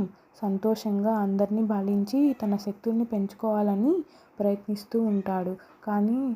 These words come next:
అతనికి తెలీదు వాళ్ళందరూ పథకం ప్రకారం అక్కడికి వచ్చారని, తను చనిపోబోతున్నాడని. ఆ వ్యక్తి పూజలు చేసి వాళ్ళందర్నీ చంపబోతుండగా హఠాత్తుగా ఆ ముసలి వ్యక్తి వంట్లోకి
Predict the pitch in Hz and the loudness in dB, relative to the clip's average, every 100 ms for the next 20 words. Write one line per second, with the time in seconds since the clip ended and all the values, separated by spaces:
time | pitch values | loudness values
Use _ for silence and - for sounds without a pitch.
0 | - 202 208 220 226 214 208 208 202 202 | -4 -2 -2 0 0 2 2 4 2 0
1 | 196 202 196 208 254 277 254 202 185 196 | 0 0 0 0 2 2 0 -2 -2 -2
2 | 233 233 202 208 196 226 220 208 202 202 | 0 0 -2 -4 -4 -2 -2 -2 -4 -2
3 | 196 190 - 214 202 185 185 - - - | -4 -4 -2 0 0 -2 -6 -20 -20 -4
4 | 202 208 - 196 196 220 208 202 202 196 | -2 0 0 -2 2 0 2 0 0 -2
5 | 190 185 180 175 180 - _ _ _ _ | -2 -2 -2 -4 -6 -10 _ _ _ _
6 | _ _ _ _ - - _ _ _ _ | _ _ _ _ -20 -20 _ _ _ _
7 | 214 202 202 202 - 220 214 214 220 220 | 0 2 2 0 -2 2 4 6 4 0
8 | 214 202 185 254 247 208 202 196 202 208 | -2 -4 -4 -4 -4 -2 -2 -2 -2 0
9 | 240 247 214 196 214 226 214 214 196 185 | -2 0 0 0 2 2 0 -2 -2 -2
10 | 185 311 311 - - _ 208 202 214 220 | -2 -2 -4 -10 -20 _ -6 -4 -2 -2
11 | 214 208 262 320 330 - - _ 202 202 | 0 -2 2 0 0 -6 -20 _ -4 0
12 | 196 202 220 226 214 - 220 220 214 208 | 0 0 0 0 0 0 0 2 0 2
13 | 202 208 202 196 285 | 2 2 0 2 -2